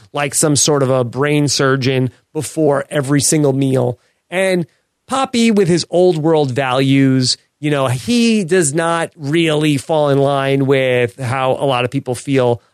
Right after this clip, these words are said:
about certain political issues here in twenty sixteen, let alone nineteen ninety-four.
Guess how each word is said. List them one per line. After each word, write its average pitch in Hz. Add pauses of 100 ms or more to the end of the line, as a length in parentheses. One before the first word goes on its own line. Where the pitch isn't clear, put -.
(100)
about 123
certain 139
political 151
issues 135
here 123 (260)
in 143 (200)
twenty 160
sixteen, 143 (180)
let 165
alone 135 (240)
nineteen 139
ninety-four. 117